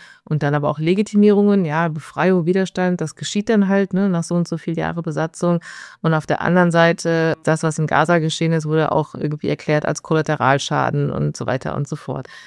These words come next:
Und auch Gleichsetzungen wie die Hamas und die Palästinenser, da gibt es auch kaum einen Unterschied. Und insofern, das haben wir auch wirklich als etwas sehr, sehr Krasses empfunden, da wir nämlich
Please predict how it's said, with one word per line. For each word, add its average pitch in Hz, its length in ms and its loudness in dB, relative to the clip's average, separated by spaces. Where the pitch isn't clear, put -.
Und 180 220 6
auch 170 220 6
Gleichsetzungen 156 760 2
wie 156 80 -2
die 156 160 2
Hamas 151 380 2
und 151 140 -2
die 156 80 -4
Palästinenser, 147 580 -2
da 147 100 -2
gibt 147 160 -6
es 147 120 -6
auch 143 100 -4
kaum 143 160 -2
einen 147 140 -2
Unterschied. 147 600 -4
Und 151 280 -4
insofern, 170 760 -2
das 165 180 -2
haben 170 180 2
wir 180 260 0
auch 202 280 0
wirklich 170 360 -4
als - 260 -4
etwas - 320 -6
sehr, 175 220 2
sehr 165 340 2
Krasses 190 420 -2
empfunden, 151 680 -2
da 151 180 -2
wir 160 140 0
nämlich 160 460 -2